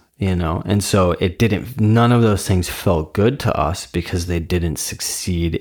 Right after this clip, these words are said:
in a large scope, as large of a scope that we had.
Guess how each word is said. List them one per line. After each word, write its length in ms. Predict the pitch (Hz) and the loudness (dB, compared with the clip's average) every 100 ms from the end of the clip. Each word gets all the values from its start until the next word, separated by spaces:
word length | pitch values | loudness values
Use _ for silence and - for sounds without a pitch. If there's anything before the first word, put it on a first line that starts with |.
| - | -4
in 260 | 92 87 82 | -2 0 0
a 120 | 90 | -2
large 600 | 87 85 85 80 80 - | -2 -2 0 0 -4 -8
scope, 580 | - - - 78 73 - | -12 -12 -6 -4 -4 -4
as 200 | - 101 | -2 -2
large 420 | 95 95 95 95 92 | 0 2 2 2 -2
of 100 | 82 | -4
a 60 | |
scope 600 | - - - - 82 82 | -6 -8 -6 -4 -4 -4
that 140 | 78 80 | -6 -6
we 120 | 80 | -6
had. 440 | - - - - | -6 -10 -10 -14